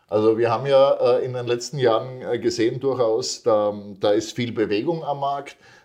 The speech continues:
Äh, vor allen Dingen Franchise-Unternehmen aus Amerika, aus Frank-, Frankreich drängen nach, nach Deutschland. Aber auch, äh, in den Corona-Jahren hat sich das ein oder andere Unternehmen,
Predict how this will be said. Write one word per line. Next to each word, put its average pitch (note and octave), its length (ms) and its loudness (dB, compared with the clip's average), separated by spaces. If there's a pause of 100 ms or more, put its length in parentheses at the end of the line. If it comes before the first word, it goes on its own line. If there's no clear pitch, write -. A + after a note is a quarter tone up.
Äh, A2+ 400 2
vor A2 220 0
allen C3 160 -2
Dingen A#2+ 320 -8
Franchise-Unternehmen C3+ 1160 -4
aus B2+ 260 2
Amerika, A#2+ 580 -2
aus C3 240 -2
Frank-, - 360 -4
Frankreich A#2 840 -6
drängen A#2+ 380 -4
nach, G#2+ 300 -4
nach G#2+ 220 -8
Deutschland. A2+ 600 -4 (400)
Aber A#2+ 340 4
auch, B2+ 300 0
äh, - 300 0
in C3+ 80 -8
den B2+ 220 -6
Corona-Jahren B2 840 -2
hat A#2+ 140 -6
sich B2+ 160 -12
das A#2+ 160 -8
ein G#2+ 180 -8
oder B2+ 240 -4
andere A#2+ 320 -6
Unternehmen, A#2 640 -8